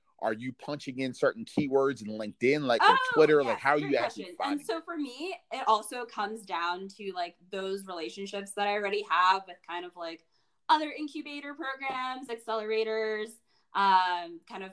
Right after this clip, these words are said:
Speaker 2: places where entrepreneurs hang. And so, um, yeah, I, like, for the companies that, um, I, like, kind of, like, scout, it's, um,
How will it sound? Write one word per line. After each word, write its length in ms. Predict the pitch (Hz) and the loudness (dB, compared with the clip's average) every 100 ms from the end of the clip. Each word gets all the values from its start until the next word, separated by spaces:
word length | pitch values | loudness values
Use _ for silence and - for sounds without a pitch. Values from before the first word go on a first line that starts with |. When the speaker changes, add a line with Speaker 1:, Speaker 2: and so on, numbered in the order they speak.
| _ | _
Speaker 2:
places 480 | - 208 226 208 208 | -8 -8 -4 -6 -4
where 320 | 190 185 185 - | -2 0 0 0
entrepreneurs 640 | 196 - 208 185 185 190 | -4 -4 -6 -6 -8 -10
hang. 440 | - 175 208 294 | -6 -4 0 0
And 160 | 294 196 | 0 -2
so, 400 | 208 196 190 - _ _ - | -2 -2 -4 -8 _ _ 2
um, 560 | 196 202 190 185 185 160 _ | 4 6 4 -2 -6 -16 _
yeah, 180 | 247 277 - | 0 0 2
I, 180 | 214 226 _ _ _ _ - | 0 -2 _ _ _ _ -4
like, 220 | 226 226 | 0 0
for 140 | 240 233 | -2 -2
the 100 | 226 | -2
companies 760 | 226 208 214 214 208 208 208 202 | -4 -8 -8 -10 -10 -10 -12 0
that, 320 | 190 185 180 | 4 4 4
um, 640 | 180 180 175 170 170 165 180 _ _ _ - _ _ _ _ - | 0 -2 -2 -4 -8 -14 -18 _ _ _ -20 _ _ _ _ 0
I, 800 | 202 202 190 185 185 180 180 175 175 | 4 6 8 6 4 0 -2 -4 -6
like, 180 | 165 - _ _ - | -8 -10 _ _ -6
kind 160 | 220 | -4
of, 80 | 196 | -2
like, 220 | 190 170 | -2 -4
scout, 540 | - - - 302 294 - _ _ - | -6 -4 6 6 6 2 _ _ -10
it's, 280 | 214 202 - - - | -8 -8 -10 -14 -4
um, 460 | 196 180 170 175 | 0 0 0 -6